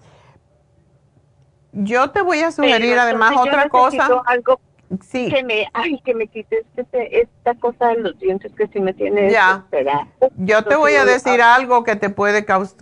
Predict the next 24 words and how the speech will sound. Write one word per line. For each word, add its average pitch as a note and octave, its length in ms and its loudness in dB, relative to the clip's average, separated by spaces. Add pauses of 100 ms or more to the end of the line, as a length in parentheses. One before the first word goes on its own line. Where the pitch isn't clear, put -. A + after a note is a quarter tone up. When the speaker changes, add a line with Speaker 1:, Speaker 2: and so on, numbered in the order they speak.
Speaker 1:
que G3+ 220 -4
ayudar F3+ 600 0
con G3+ 180 -4
eso F3+ 260 -4
de E3+ 80 -2
los E3 200 -6
dientes, G3+ 580 -6
es G3+ 200 -6
ponerte G#3 720 -4
Botox G#3 880 -2 (300)
en G#3+ 320 -2
la G3+ 120 2
mandíbula. F#3 720 -4 (1120)
Yo G3+ 260 -2
me B3 140 0
lo C#4+ 220 0
puse, B3+ 500 -2
mi G#3 140 -2
nieto G3+ 420 -2
se C#4+ 140 -4
lo C4 200 -2
puso G3+ 680 -4 (880)
y G#3 420 -4
te G#3 120 0